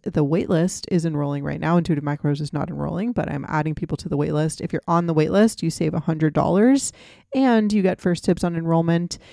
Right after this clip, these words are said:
This round of Intuitive Macros is going to be the most, let's say, accelerated round of Intuitive Macros yet. So it's going to be focusing on mindset. As always, that is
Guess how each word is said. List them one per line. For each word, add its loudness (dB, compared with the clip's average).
This 10
round 4
of 0
Intuitive 0
Macros 6
is 2
going -2
to -2
be -2
the -2
most, -2
let's -2
say, 2
accelerated -2
round -6
of -6
Intuitive -6
Macros -6
yet. -4
So 2
it's -4
going -2
to -12
be 0
focusing -4
on -2
mindset. -4
As -2
always, 2
that -2
is -2